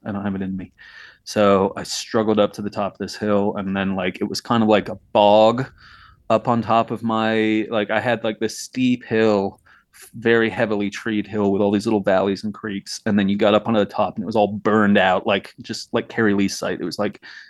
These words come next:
dead trees and low bushes, and it's very wet. But at that point, it had all frozen over, so it was actually fairly easy to travel. So, like, the first month, month and a half, that's, that area was really difficult walking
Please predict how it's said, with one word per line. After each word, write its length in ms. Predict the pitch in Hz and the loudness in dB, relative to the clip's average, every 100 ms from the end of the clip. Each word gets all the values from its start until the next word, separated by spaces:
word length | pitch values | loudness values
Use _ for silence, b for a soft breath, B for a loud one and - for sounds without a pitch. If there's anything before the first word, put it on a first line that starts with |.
| B _ | B _
dead 220 | 113 104 98 | 2 4 2
trees 680 | - 104 95 92 92 - - | -2 0 2 0 -2 -6 -2
and 560 | 101 95 92 95 95 90 | 0 0 0 -2 -2 2
low 180 | 101 98 | 4 4
bushes, 640 | 92 92 - 101 92 - - | 2 -4 -2 -4 -6 -10 -8
and 100 | 98 | -8
it's 140 | - | -6
very 240 | - 104 95 101 | -2 -2 -2 0
wet. 340 | 101 85 - B B - | 2 2 -2 B B -4
But 80 | 104 | 0
at 80 | |
that 200 | 107 110 | 2 0
point, 220 | - 107 101 | 0 0 0
it 80 | |
had 100 | 98 | 2
all 140 | 101 98 | 0 0
frozen 420 | - 110 101 110 | -2 -2 -2 -2
over, 240 | 104 98 101 | -4 -4 -6
so 120 | 87 | -8
it 20 | |
was 100 | 87 | -6
actually 220 | 110 - | -8 -8
fairly 440 | 98 - 104 98 101 | -12 -2 0 2 0
easy 420 | 92 95 95 - - | -2 -4 -6 -8 -16
to 60 | - | -12
travel. 380 | - 92 - | -4 -4 -4
So, 160 | - 113 | -10 -8
like, 160 | 104 - | -8 -8
the 80 | |
first 300 | - 110 98 | -4 -2 -2
month, 360 | 110 101 98 - b b _ | -2 0 -2 -6 b b _
month 180 | 107 98 | -6 -4
and 80 | 104 | -4
a 40 | 98 | -2
half, 420 | 101 98 - - _ _ - | 0 0 -2 -14 _ _ -2
that's, 320 | 110 - - | 0 0 -2
that 260 | 113 101 104 | 0 2 2
area 280 | 101 101 98 | 0 0 -2
was 220 | 98 - | -4 -8
really 420 | 107 107 113 110 101 | -14 -4 0 0 0
difficult 320 | 101 - 95 | -2 -6 -8
walking 440 | 98 90 - - | -6 -6 -10 -20